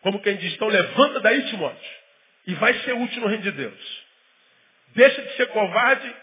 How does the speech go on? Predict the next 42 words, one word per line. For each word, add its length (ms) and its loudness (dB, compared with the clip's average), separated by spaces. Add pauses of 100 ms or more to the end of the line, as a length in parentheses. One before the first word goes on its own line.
e 40 -4
vai 180 2
cumprir 300 0
a 40 4
missão 300 -6
para 140 0
a 40 -10
qual 120 -8
você 240 -8
nasceu. 400 -8 (300)
Levanta 400 0
daí. 200 0 (340)
Teu 160 6
problema 380 4
é 40 0
covardia. 760 -2
E 60 -14
o 40 -8
espírito 520 -2
que 100 -8
Deus 200 -4
nos 120 -12
deu 180 -2 (180)
não, 240 0
não 160 0
é, 140 -2 (100)
não 180 0
é 60 -4
de 80 -12
covardia. 520 -8 (680)
Paulo 220 -2
pega 260 -6
pesado 500 -8
com 80 -16
Timóteo. 520 -6 (1800)
O 100 -2
quarto 400 2
conselho 680 -2 (760)
vem 180 -6
do 80 -14
versículo 440 -6
oito 420 -2